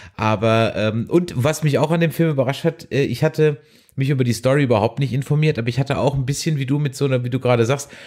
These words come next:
ein bisschen mehr Origin-Story hatte ich schon erwartet, weil am Ende des Tages haben wir eigentlich nur die Origin-Story von, von Black Widow, sind fünf Minuten Flashback in Infinity War oder irgendwo anders, weiß ich jetzt gerade nicht, in irgendeinem, äh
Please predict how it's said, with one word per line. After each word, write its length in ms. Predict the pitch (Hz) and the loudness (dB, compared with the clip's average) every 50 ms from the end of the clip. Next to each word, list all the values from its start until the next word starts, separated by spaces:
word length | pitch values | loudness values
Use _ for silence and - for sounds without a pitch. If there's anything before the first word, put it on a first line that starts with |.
| - - - - _ - | -20 -20 -20 -20 _ -12
ein 100 | 98 92 | -6 -2
bisschen 340 | 110 123 123 - 170 160 151 | -2 -2 0 2 2 2 4
mehr 200 | 147 147 135 98 | 4 4 4 4
Origin-Story 800 | 110 107 107 110 - - 151 151 135 - - 139 139 135 135 123 | 4 4 4 2 2 0 -2 -2 -2 0 0 2 4 4 4 4
hatte 180 | 127 123 113 | 2 2 0
ich 100 | 101 95 | -2 -2
schon 180 | - - 165 196 | 0 0 0 2
erwartet, 560 | 185 139 113 98 92 95 - - 92 - - - - - - - - | 2 2 2 2 2 0 0 -2 -6 -8 -10 -16 -20 -20 -14 -4 0
weil 120 | 101 107 | 2 2
am 120 | 104 95 | 2 2
Ende 180 | 87 104 117 127 | 2 2 2 2
des 160 | 135 135 127 | 0 0 0
Tages 380 | - 143 131 135 127 127 - - | 0 0 0 0 0 -2 -2 -2
haben 120 | 120 117 117 | 0 0 0
wir 120 | 107 80 | 0 0
eigentlich 420 | 78 101 120 135 127 - 127 107 | 2 0 0 0 -2 -4 -4 -2
nur 300 | 117 127 135 135 127 127 - - - - _ _ _ - | 0 2 2 2 2 0 -4 -12 -20 -20 _ _ _ -4
die 80 | - 107 | 0 2
Origin-Story 800 | 98 101 110 120 117 - 151 143 127 - - 131 127 131 135 127 | 4 4 4 4 2 2 0 -2 -2 0 2 2 4 4 2 0
von, 380 | 127 - 123 113 113 110 110 110 - _ _ _ _ _ _ - | 0 0 0 0 0 -2 -4 -6 -10 _ _ _ _ _ _ -10
von 280 | - - 120 113 110 | -4 -2 0 0 0
Black 240 | 98 110 107 98 92 | 0 0 0 0 0
Widow, 300 | 98 117 123 151 151 143 | 2 2 4 4 4 2
sind 320 | 123 120 127 123 - - - _ _ _ | 2 0 -2 -4 -6 -10 -18 _ _ _
fünf 320 | _ - - 143 139 - | _ -4 -2 -2 0 0
Minuten 340 | - 131 127 131 131 131 120 | 2 2 2 2 2 0 -2
Flashback 540 | - - 120 120 123 - - - 127 123 - | -2 -2 -2 -2 -2 0 2 2 2 2 2
in 440 | - - 113 113 117 120 120 120 - _ _ _ _ _ _ _ _ _ _ _ | 0 0 2 2 2 0 -2 -4 -8 _ _ _ _ _ _ _ _ _ _ _
Infinity 640 | 110 95 95 92 - - 139 147 147 151 - 156 147 | -8 -6 -6 -6 -4 -2 -2 -2 -2 -2 -2 -2 0
War 320 | 147 156 156 156 156 151 | 2 2 4 4 4 2
oder 200 | 131 117 117 110 | 2 2 2 2
irgendwo 260 | 104 110 107 104 101 | 2 2 2 2 2
anders, 380 | 87 87 90 87 90 87 82 78 | 2 2 2 2 2 0 0 0
weiß 160 | 76 85 80 | 0 0 0
ich 80 | 80 85 | 0 -2
jetzt 160 | 82 - - | -4 -4 -4
gerade 200 | - 85 82 82 | -2 -2 0 0
nicht, 120 | 82 80 | 0 -2
in 80 | 85 73 | 0 0
irgendeinem, 580 | 82 92 90 80 76 80 82 82 80 80 - - - | 2 2 2 2 2 2 2 2 2 0 -2 -6 -8
äh 260 | - - - 64 | -8 -6 -6 -6